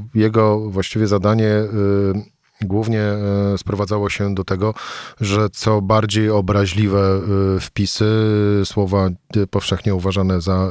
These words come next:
nieprzyzwoite, po prostu były kasowane, a użytkownicy się nimi posługującymi były, e, byli banowani,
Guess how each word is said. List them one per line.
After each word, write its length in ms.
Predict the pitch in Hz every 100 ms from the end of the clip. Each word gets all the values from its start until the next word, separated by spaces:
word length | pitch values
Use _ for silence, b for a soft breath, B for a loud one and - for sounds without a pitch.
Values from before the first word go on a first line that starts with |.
| 101
nieprzyzwoite, 840 | 101 101 - 98 92 85 - 101 B B B B -
po 100 | -
prostu 280 | 120 -
były 220 | 113 110 107
kasowane, 640 | 104 - 95 95 107 110
a 320 | 110 101 101
użytkownicy 680 | 104 110 104 98 104 104 -
się 200 | 92 98
nimi 200 | 95 95
posługującymi 840 | 92 92 - 95 101 95 95 98 107 B B B B -
były, 460 | 117 110 110 110 139 117 113 113
e, 40 | 110
byli 220 | 117 110
banowani, 720 | 104 110 113 107 95 95 165